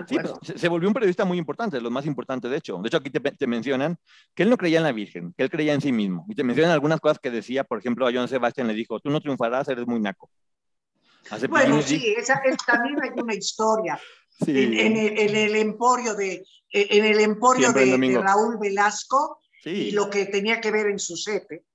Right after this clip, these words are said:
Speaker 1: Pero es que lo vas entendiendo, cuando vas viendo el poder que tenía Televisa, lo realmente poderoso que era Televisa, todo tiene sentido.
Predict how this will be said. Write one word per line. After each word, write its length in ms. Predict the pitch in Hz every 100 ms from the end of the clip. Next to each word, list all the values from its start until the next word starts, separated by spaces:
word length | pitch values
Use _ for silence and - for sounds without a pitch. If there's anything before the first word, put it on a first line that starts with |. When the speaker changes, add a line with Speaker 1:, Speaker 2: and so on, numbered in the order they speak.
| _ _ -
Speaker 1:
Pero 100 | 165
es 60 |
que 60 | 175
lo 80 | 214
vas 120 | 214
entendiendo, 500 | 254 180 147 208 226
cuando 200 | 139 139
vas 100 | 185
viendo 180 | 277 277
el 60 |
poder 220 | 196 185 190
que 80 |
tenía 200 | 220 165
Televisa, 480 | 165 180 127 113 135 117
lo 120 | 135
realmente 460 | 175 254 302 302
poderoso 520 | 294 185 147 147 190 220
que 100 | 175
era 100 | 190
Televisa, 460 | 143 117 117 185
todo 220 | - 185
tiene 200 | 190 180
sentido. 540 | 170 127 107 165 113